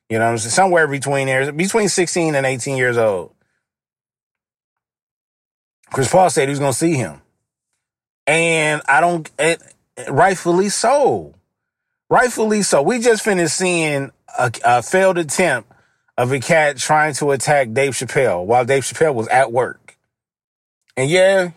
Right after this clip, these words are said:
he, he flipped it into a joke. And that boy, and that man got his ass beat.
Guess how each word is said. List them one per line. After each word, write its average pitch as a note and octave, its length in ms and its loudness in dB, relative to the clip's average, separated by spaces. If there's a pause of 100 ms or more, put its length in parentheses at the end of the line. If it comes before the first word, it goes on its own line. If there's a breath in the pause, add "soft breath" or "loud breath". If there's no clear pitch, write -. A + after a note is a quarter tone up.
(140)
he, F3 160 -2
he E3+ 140 0
flipped F#3 280 -2
it E3+ 120 0
into D#3 280 0
a D3+ 60 2
joke. C#3 380 2 (800)
And B2+ 120 0
that D#3 180 2
boy, E3+ 220 2
and C3 140 -2
that D3+ 120 2
man D#3+ 220 0
got D3+ 120 2
his D3+ 120 -2
ass D#3 320 2
beat. G#2+ 280 -6